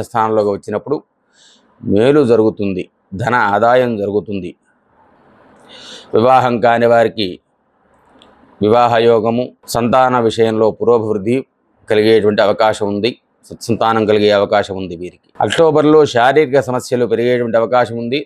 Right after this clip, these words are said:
తద్వారా ఖర్చులు పెరిగేటువంటి అవకాశం ఉంది. ఆర్థిక సమస్యలు కూడా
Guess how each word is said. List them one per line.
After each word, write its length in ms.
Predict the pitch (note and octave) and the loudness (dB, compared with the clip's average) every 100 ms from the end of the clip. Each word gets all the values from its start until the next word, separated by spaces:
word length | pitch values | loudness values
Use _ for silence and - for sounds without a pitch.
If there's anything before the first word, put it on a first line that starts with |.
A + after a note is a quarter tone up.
| - | -10
తద్వారా 420 | G2 A#2 A#2 A#2 | -4 0 2 2
ఖర్చులు 400 | A2 A2+ - C#3+ | -2 -8 -8 -2
పెరిగేటువంటి 500 | A#2 A2 A2 A2 G#2+ | 0 2 0 0 -2
అవకాశం 420 | G#2 G#2+ G#2+ G2+ | -4 0 -2 -2
ఉంది. 260 | G2 G2 B2 _ _ _ _ _ | -10 -10 -12 _ _ _ _ _
ఆర్థిక 440 | - A2 B2+ B2+ B2 | 0 2 2 2 2
సమస్యలు 460 | A2 A2 - G#2 F#2+ | 0 -4 -2 -4 0
కూడా 180 | G#2+ B2+ | 2 2